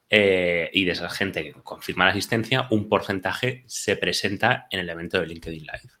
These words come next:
Hoy lo que he hecho es todo lo contrario. Hoy lo que he hecho es, hace cinco minutos he creado el evento en LinkedIn,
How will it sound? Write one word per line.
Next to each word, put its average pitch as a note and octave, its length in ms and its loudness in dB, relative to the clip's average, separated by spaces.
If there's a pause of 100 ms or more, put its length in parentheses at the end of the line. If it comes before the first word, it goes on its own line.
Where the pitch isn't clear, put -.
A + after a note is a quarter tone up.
(460)
Hoy C#3 140 6
lo D3 140 6
que C#3+ 80 6
he - 20 8
hecho D3 180 0
es - 140 -4
todo G2 160 6
lo F2 100 2
contrario. D#2 480 -10 (460)
Hoy A#2 140 8
lo C3 80 6
que C#3+ 80 6
he C#3+ 40 8
hecho D3 220 4
es, - 560 0 (220)
hace A2+ 240 6
cinco D#3+ 320 4
minutos C#3+ 580 2
he A2 100 4
creado G#2 280 2
el F2 80 2
evento G#2+ 500 -2 (100)
en F#2 140 0
LinkedIn, D#3+ 680 -2